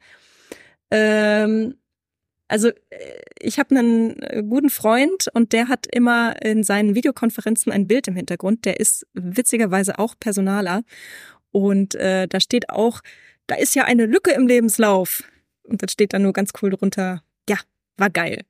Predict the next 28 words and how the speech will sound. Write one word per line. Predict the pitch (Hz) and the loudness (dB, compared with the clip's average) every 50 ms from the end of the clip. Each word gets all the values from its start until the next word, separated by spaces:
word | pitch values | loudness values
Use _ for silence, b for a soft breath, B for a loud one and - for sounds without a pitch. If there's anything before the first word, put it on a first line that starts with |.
| b b b b b b b b b _ _ _ _ _ | b b b b b b b b b _ _ _ _ _
Und | - 247 233 - | 0 0 2 2
genau | 247 233 233 247 285 294 | 2 2 4 2 2 0
das | 233 - 247 285 - - | 0 0 0 0 0 0
ist, | 247 - - | -2 -2 0
glaub | - 220 214 | 0 -2 -2
ich, | 233 | -2
die | - 226 | -4 -2
richtige | 214 254 - - - 190 - - | -2 -4 -2 -2 -2 -2 -2 -2
Einstellung | - 214 226 - - 214 202 208 202 196 196 196 - _ _ - - - _ | -2 -4 -4 -2 0 0 0 0 0 0 -2 -4 -8 _ _ -20 -20 -6 _
dazu, | 214 190 - - - 214 190 | -2 -2 0 0 -2 -2 0
dass | 175 185 175 - | -2 -2 -4 -4
man | 190 185 180 | -4 -4 -4
sagt, | - 180 180 - - - | -4 -6 -6 -8 -6 -6
„Ich | 202 - - | -6 -2 0
nutze | 202 208 240 294 - - - - 185 165 165 - | 2 2 2 2 2 0 -2 -2 -2 -4 -4 -8
diese | 175 - 202 180 190 190 | -4 -4 -2 0 0 2
Lücke, | 185 208 262 - - 269 | 2 2 0 2 0 -2
ich | 190 185 - | -2 -2 -2
nutze | 180 180 - - 170 | -6 -6 -6 -6 -6
diese | - 170 - 180 | -6 -6 -8 -8
Pause, | - - - - 262 277 247 240 220 214 | -10 -4 -2 0 2 2 2 2 0 -2
ich | - 196 - - | -6 -8 -6 -6
nutze | 185 185 - - - 180 | -6 -6 -6 -6 -6 -4
diesen | 175 175 180 180 175 | -4 -4 -4 -2 0
Reset-Button, | 190 247 294 - - - 247 240 - _ 214 196 - - - 180 175 175 | 2 2 2 2 2 0 -2 -2 -2 _ -4 -4 -2 -4 -6 -6 -6 -6
ich | 190 - - | -8 -6 -4
nutze | 190 185 - - 196 | -6 -4 -2 -4 -4
dieses | 175 180 175 180 180 - | -2 -4 -4 -4 -6 -8